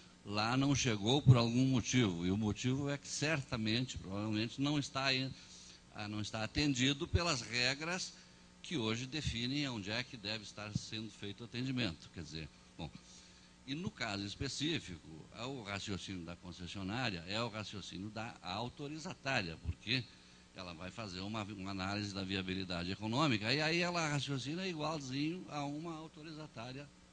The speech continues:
raciocina. Diz, "Olha, se não é viável, não vou atender. Eu já tenho que fazer um atendimento do, deficitário para atender as localidades e ou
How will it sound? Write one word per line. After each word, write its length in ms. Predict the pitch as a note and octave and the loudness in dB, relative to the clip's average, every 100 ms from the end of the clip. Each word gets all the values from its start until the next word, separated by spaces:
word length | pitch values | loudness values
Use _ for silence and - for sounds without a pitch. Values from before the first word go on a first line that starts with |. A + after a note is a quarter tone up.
| - | -12
raciocina. 520 | F#2+ - D3 C#3 C3+ | -10 -10 -8 -4 -2
Diz, 120 | F2 | 0
"Olha, 180 | A2 E2 - - - - | -2 -2 -8 -20 -18 -8
se 160 | G#2+ | -4
não 220 | G2+ A2 | -2 0
é 100 | A2 A2+ | 2 4
viável, 600 | C#3+ C3 D3 D#3 A2+ - - - - | 4 4 4 2 -2 -6 -16 -20 -6
não 220 | A2 B2+ | 0 0
vou 160 | G#2 B2 | 2 2
atender. 400 | C#3 D3+ C3+ C3 | 4 6 6 6
Eu 160 | D#3+ | 4
já 200 | C#3 D#3+ | 4 2
tenho 600 | D#3 - F#3+ F#3+ F3+ D3+ | 0 -2 2 4 6 6
que 160 | B2+ A#2 | 6 -4
fazer 540 | G#2+ A2 G2 A2 A2 | -2 -2 -2 0 0
um 140 | G#2+ G#2 | 0 -2
atendimento 600 | G2+ G#2+ F#2+ G2+ G#2 G#2 | 0 0 2 2 2 0
do, 220 | G2+ A2+ - F#2+ F#2+ | -8 -10 -10 -14 -2
deficitário 1080 | B2 A#2+ B2 A2+ G#2 - C3+ D#3+ D3 F2+ D3+ - - - - - | -2 0 -4 -4 -6 -6 -2 2 2 2 0 -4 -18 -20 -20 -8
para 120 | B2 | -6
atender 540 | B2+ C#3+ B2+ F#2 G#2+ G2+ | -4 -2 -2 0 -2 -2
as 120 | G2 | -4
localidades 800 | A#2+ A2+ G#2+ G#2 G2 C3 A#2+ - | -4 -2 -4 -4 -2 -2 -2 -8
e 180 | - F3+ | -2 0
ou 380 | F3+ D#3+ E3+ F3 | 2 2 2 0